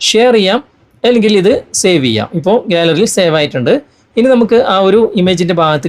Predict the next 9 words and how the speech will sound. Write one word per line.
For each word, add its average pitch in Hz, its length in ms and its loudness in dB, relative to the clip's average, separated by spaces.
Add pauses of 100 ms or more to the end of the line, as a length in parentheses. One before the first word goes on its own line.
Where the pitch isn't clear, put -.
ക്ലിക്ക് 135 240 -4
ചെയ്ത് 147 140 0
കഴിഞ്ഞാൽ 139 240 0 (400)
ഇതാ 151 180 0
കണ്ടോ, 160 160 0 (520)
നമ്മൾ 208 180 2 (320)
സേവ് 165 280 2
ചെയ്ത 143 160 0 (180)
ആ 151 40 0